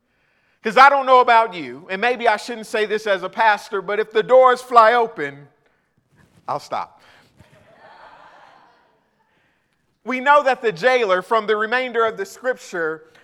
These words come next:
uh, uh, believed in his heart that day and, and, and confessed with his mouth that Jesus Christ was Lord, and he was added to that number. We know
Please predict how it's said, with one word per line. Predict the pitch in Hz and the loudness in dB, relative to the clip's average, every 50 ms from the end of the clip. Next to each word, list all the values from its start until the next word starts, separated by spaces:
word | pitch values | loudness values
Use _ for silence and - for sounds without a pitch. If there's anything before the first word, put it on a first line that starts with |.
| _ _ | _ _
uh, | - | 0
uh, | 208 208 185 202 196 190 | 0 2 2 0 -2 -2
believed | 165 165 240 240 240 254 285 294 302 302 285 226 - | -4 -4 -4 -4 -6 -8 -8 -8 -8 -10 -10 -6 -4
in | 262 254 | -4 -4
his | 247 247 233 - | -4 -4 -10 -10
heart | - - 277 285 285 269 285 - | -6 -2 0 0 0 0 -2 -4
that | 226 208 202 180 | -4 -4 -4 -4
day | 175 190 185 175 180 180 180 190 180 - | -4 -2 -2 -2 -2 -4 -6 -8 -10 -8
and, | 208 208 214 | -8 -8 -8
and, | 214 214 208 | -8 -10 -10
and | 214 214 214 - | -10 -12 -12 -12
confessed | 233 214 - _ _ - 294 285 254 - - 254 | -14 -16 -16 _ _ -2 -2 -2 -2 -4 -12 -12
with | 226 247 196 | -12 -10 -8
his | 220 233 190 - | -8 -10 -10 -10
mouth | 220 254 254 240 214 175 170 185 - - _ _ _ - | -8 -6 -4 -2 -2 -4 -6 -8 -12 -18 _ _ _ -2
that | 240 233 - | -2 -2 -2
Jesus | - 269 277 220 254 233 | -2 -10 -14 -12 -12 -14
Christ | - - 269 269 254 240 - | -8 -4 -2 -2 -2 -2 -6
was | 233 233 175 | -10 -14 -10
Lord, | 202 240 254 247 240 226 226 | -6 -2 0 0 0 0 -2
and | 233 226 | -6 -8
he | 233 254 254 240 220 - - _ 226 | -10 -12 -14 -14 -16 -20 -14 _ -4
was | 254 254 254 | -4 -4 -2
added | - 285 294 277 262 - | 0 0 0 -2 -4 -10
to | - 226 | -12 -10
that | 240 247 247 | -10 -10 -8
number. | 254 269 262 240 247 | -8 -10 -10 -10 -10
We | 247 247 277 277 269 | -12 -12 -12 -14 -12
know | 269 277 277 277 247 214 196 190 185 185 | -8 -6 -4 -4 -4 -6 -8 -8 -12 -14